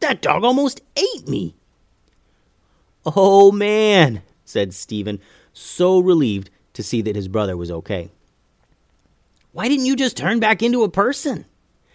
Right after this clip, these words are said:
"I couldn't concentrate in that dog's mouth, you know," Marty answered.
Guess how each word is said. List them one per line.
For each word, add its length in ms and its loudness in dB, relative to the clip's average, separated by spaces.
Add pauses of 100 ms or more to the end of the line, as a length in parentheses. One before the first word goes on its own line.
(420)
"I 180 4
couldn't 360 0
concentrate 720 -2
in 80 -6
that 180 -6
dog's 320 -2
mouth, 440 -4
you 120 0
know," 360 0 (300)
Marty 440 -8
answered. 420 -10